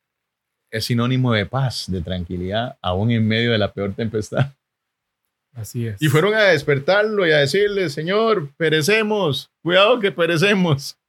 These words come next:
Speaker 1: Y fue cuando el Señor se levantó, reprendió todo, porque Él tiene siempre la solución, Él siempre tiene la salida,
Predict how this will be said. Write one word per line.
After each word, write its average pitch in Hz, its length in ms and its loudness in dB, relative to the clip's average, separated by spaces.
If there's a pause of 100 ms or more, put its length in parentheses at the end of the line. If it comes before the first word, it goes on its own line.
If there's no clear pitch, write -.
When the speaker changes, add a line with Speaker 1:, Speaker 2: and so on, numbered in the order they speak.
(260)
Speaker 1:
Y 117 80 -6
fue 123 160 -2
cuando 143 200 -2
el 135 60 2
Señor 131 240 -4
se 151 80 0
levantó, 143 400 0
reprendió 120 460 -4
todo, 160 360 -2 (420)
porque 110 400 0
Él 139 260 0
tiene 131 300 0
siempre 135 640 0 (540)
la 107 140 2
solución, 123 760 2
Él 107 140 -2
siempre 135 320 0
tiene 139 360 2
la 135 120 4
salida, 117 540 -2